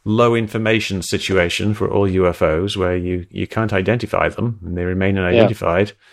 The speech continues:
Speaker 1: not because they're
Speaker 2: Yeah.
Speaker 1: weird shapes or anything like that, but because they're too far away.
Speaker 2: Yeah, yeah, yeah. It's, uh, d-, uh, have you heard of a group called the Disclosure Project and a character called Stephen Greer?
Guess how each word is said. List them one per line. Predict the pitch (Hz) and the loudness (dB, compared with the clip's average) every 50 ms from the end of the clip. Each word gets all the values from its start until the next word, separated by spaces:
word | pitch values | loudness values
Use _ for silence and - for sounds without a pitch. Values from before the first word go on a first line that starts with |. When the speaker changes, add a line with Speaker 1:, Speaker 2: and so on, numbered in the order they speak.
| - - _ _ | -20 -20 _ _
Speaker 1:
not | - 131 117 | -2 -2 -2
because | 117 113 131 120 104 - | 0 2 2 0 2 2
they're | 113 104 101 | 2 4 4
Speaker 2:
Yeah. | 110 104 | 6 4
Speaker 1:
weird | 107 104 101 - | 4 2 0 0
shapes | - - 135 120 104 - - - | 0 0 2 0 0 -2 -4 -4
or | 85 | -4
anything | 85 82 - 92 92 | -2 -2 -2 -4 -2
like | 87 87 76 85 | -2 -4 -2 0
that, | 85 98 117 - - | 0 -2 -2 -2 -2
but | 113 113 107 | -2 -2 -2
because | 101 98 - 110 107 98 - | -2 -2 0 0 0 0 0
they're | - 107 104 107 104 101 101 - _ _ _ _ _ _ _ _ _ _ _ | 0 2 4 4 4 2 0 -4 _ _ _ _ _ _ _ _ _ _ _
too | - - 98 | -2 -2 0
far | - 98 98 95 95 | 2 2 4 4 4
away. | 104 113 110 95 85 - _ _ _ _ _ - _ _ _ _ _ _ _ _ _ _ | 4 2 2 0 -4 -8 _ _ _ _ _ -20 _ _ _ _ _ _ _ _ _ _
Speaker 2:
Yeah, | 135 135 135 131 127 120 | -2 0 2 2 2 2
yeah, | 120 120 117 117 113 110 107 | 2 2 2 2 2 0 0
yeah. | 98 90 92 - _ _ _ _ | -2 -4 -8 -12 _ _ _ _
It's, | 147 143 143 - - | -4 -4 -4 -2 0
uh, | 165 156 147 143 139 135 135 | 2 4 4 4 2 2 -2
d-, | 127 135 - 185 170 - - - 202 202 175 | -4 -6 -6 -6 -6 -8 -6 -6 -6 -6 -2
uh, | 151 | 0
have | 180 185 | 0 0
you | 202 190 | 0 0
heard | 220 220 208 | 0 0 0
of | 175 | 0
a | 165 | -2
group | 143 - 170 170 - _ | 0 0 -2 -2 -2 _
called | - 165 160 143 127 - 123 120 - | 0 2 2 2 2 -2 -12 -8 -4
the | 127 123 120 117 117 | -2 -2 0 -2 -2
Disclosure | 113 120 - - - 143 135 135 143 143 - 160 | -4 -6 -6 -2 0 2 2 2 2 0 -4 -6
Project | - _ - 156 151 147 - 175 - - - _ _ | -4 _ 4 4 4 4 0 -4 -4 -4 -6 _ _
and | - 117 104 | -8 -6 -6
a | 104 | -6
character | - _ - 113 117 117 120 117 113 | -6 _ 0 0 0 0 -2 -4 -10
called | 113 - 120 117 110 - | -4 0 0 0 0 0
Stephen | - - 120 113 113 113 | -2 -2 0 0 0 0
Greer? | 107 117 120 139 170 | 2 2 2 2 2